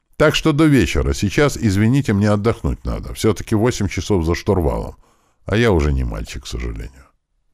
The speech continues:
Мне вообще-то надо было не столько отдохнуть, сколько послушать доклады и вникнуть в обстановку.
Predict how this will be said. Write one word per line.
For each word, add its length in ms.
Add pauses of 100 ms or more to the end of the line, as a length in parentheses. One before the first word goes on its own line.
(2000)
Мне 320
вообще-то 520
надо 200
было 220
не 140
столько 400
отдохнуть, 500
сколько 340
послушать 560
доклады 600 (320)
и 120
вникнуть 480
в 60
обстановку. 720